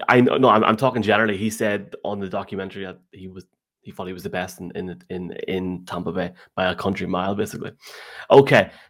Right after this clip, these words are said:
Titans eleven and five, uh, Texans four and twelve. It's simple for the Titans today. The Titans need to win to get the number one seed in the A F C. Home field advantage runs through Nissan Stadium, and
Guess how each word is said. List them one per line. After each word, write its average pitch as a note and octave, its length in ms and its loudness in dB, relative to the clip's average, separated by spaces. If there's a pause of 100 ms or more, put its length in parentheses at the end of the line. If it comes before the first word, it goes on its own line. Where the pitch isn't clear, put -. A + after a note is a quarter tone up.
Titans C#3+ 320 4
eleven A#2+ 280 4
and G#2+ 100 -4
five, A#2 440 2 (140)
uh, G2 180 -6
Texans A2+ 440 -10
four G2+ 180 -6
and F#2 100 -8
twelve. F#2+ 300 -8
It's - 160 -14
simple A2 380 -6
for G#2 100 -10
the G2 80 -8
Titans G2+ 400 -10
today. F#2+ 200 -10
The F#2 100 -12
Titans F#2 400 -8
need F#2+ 240 -10
to F#2+ 100 -14
win F#2+ 240 -8 (320)
to - 100 -18
get G2 260 -8
the G2 60 -8
number F#2 220 -6
one F2+ 160 -8
seed F2 200 -8
in F#2 40 -8
the F2 100 -8
A F2 120 -8
F E2+ 100 -12
C. F2 320 -12
Home C3+ 260 6
field G2+ 140 0
advantage F2+ 480 -6
runs F#2 160 -10
through F#2 300 -10 (240)
Nissan F#2 420 -8
Stadium, F2+ 380 -10 (420)
and G#2 340 2